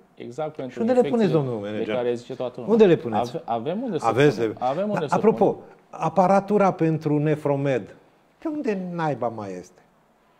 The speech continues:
Speaker 1: O întrebare bună. Majoritatea cred că e acolo. Ce, ce s-a cumpărat? Că nu știu ce s-a cumpărat. E o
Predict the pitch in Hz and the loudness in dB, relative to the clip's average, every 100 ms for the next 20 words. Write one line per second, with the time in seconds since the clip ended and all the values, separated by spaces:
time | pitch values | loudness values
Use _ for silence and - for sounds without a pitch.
0 | _ _ _ _ _ _ 113 120 123 120 | _ _ _ _ _ _ -16 -10 -8 -8
1 | 120 120 131 127 107 101 95 104 135 156 | -10 -10 -8 -6 -8 -8 -8 -10 -10 -14
2 | - 123 123 131 131 147 147 139 143 - | -14 -10 -8 -8 -8 -8 -10 -12 -12 -12
3 | 143 139 - 104 90 80 - - 113 _ | -14 -14 -10 -8 -8 -10 -12 -14 -14 _
4 | - 123 117 - 117 - - 110 107 110 | -14 -10 -10 -8 -10 -10 -14 -14 -8 -6
5 | 101 85 - 85 98 - - 92 - 85 | -6 -8 -12 -14 -14 -14 -16 -16 -14 -14
6 | - - 87 92 98 98 98 95 95 | -14 -16 -12 -10 -10 -12 -12 -12 -12